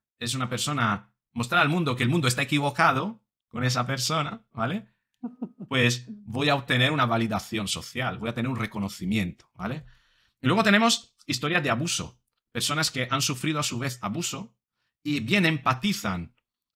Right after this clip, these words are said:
Speaker 1: con esa persona porque creen que esa persona también es el resultado de ese abuso y de alguna manera consideran que esa persona, la que,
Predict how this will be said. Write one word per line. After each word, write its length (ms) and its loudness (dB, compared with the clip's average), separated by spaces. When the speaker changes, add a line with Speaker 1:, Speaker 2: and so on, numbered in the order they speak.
Speaker 1:
con 160 -2
esa 220 0
persona 400 0
porque 480 -4
creen 260 4
que 80 -2
esa 180 0
persona 280 0
también 240 2
es 120 2
el 100 -2
resultado 720 0
de 100 -2
ese 140 -4
abuso 380 -6
y 120 -6
de 100 -2
alguna 220 -2
manera 280 2
consideran 500 -2
que 360 -4
esa 200 -2
persona, 320 0
la 160 2
que, 400 -2